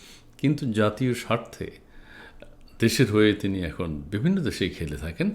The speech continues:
পাকিস্তানে এখন খেলছেন। তার বিরুদ্ধে একটা মামলা হয়েছে, তিনি হত্যা মামলার আসামি। সেই ক্ষেত্রে সাকিব আল হাসানকে বিবিসি, বিসিবি কী বলছে এবং,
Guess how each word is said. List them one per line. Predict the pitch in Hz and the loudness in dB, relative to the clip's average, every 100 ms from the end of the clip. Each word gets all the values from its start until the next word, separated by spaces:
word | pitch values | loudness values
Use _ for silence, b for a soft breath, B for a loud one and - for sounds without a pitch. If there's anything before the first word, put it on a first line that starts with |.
| - | -4
পাকিস্তানে | 85 - - 78 69 | -6 -6 -10 -8 -8
এখন | - 71 - | -10 -12 -8
খেলছেন। | 80 67 - 55 - B B B B B B B B - | -8 -6 -8 -10 -18 B B B B B B B B 4
তার | 117 | 6
বিরুদ্ধে | 123 127 139 | 6 6 6
একটা | 127 127 | 4 4
মামলা | 120 117 127 | 6 6 4
হয়েছে, | 123 131 131 135 | 4 2 2 -2
তিনি | 160 98 95 | -2 -2 -2
হত্যা | 85 - 92 | -2 -2 0
মামলার | 87 87 90 82 | 0 0 0 0
আসামি। | 80 - 123 - - - - - - b b b b b b - | -2 0 0 0 -6 -20 -20 -20 -20 b b b b b b -8
সেই | - 143 | 4 6
ক্ষেত্রে | 143 180 - 101 73 | 6 0 2 0 0
সাকিব | - - 98 - 120 | -6 -8 -6 0 2
আল | 104 | 2
হাসানকে | 104 - 110 - 117 107 | 0 -2 -4 -2 -2 -2
বিবিসি, | 90 92 107 131 - - - | -2 -2 0 0 0 -8 -8
বিসিবি | 71 98 - 170 120 | -6 -4 -4 -2 -4
কী | 78 - 85 | -4 -6 -4
বলছে | 92 120 - - 117 | 0 -2 -2 -2 -2
এবং, | 117 101 101 87 113 | -2 -2 -2 -2 -2